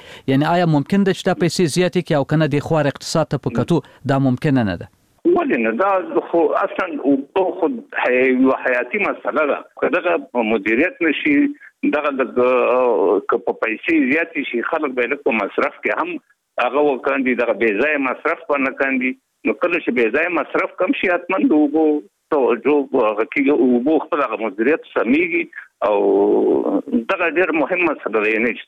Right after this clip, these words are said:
Speaker 2: څومره ورباندې که پیسې زیاتولی شي، هماغومره د اوبو مصارف کمیږي.
Speaker 1: که چېرته فرضاً، حکومت په یوه ناحیه کې، په یوې مینه کې ژور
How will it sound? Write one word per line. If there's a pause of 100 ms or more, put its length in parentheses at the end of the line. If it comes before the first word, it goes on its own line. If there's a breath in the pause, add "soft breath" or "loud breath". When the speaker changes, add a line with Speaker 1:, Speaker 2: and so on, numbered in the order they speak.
Speaker 2:
څومره
ورباندې
که
پیسې
زیاتولی
شي،
هماغومره
د
اوبو
مصارف
کمیږي. (520)
Speaker 1:
که
چېرته (500)
فرضاً، (580)
حکومت
په
یوه (640)
ناحیه
کې،
په
یوې (100)
مینه
کې
ژور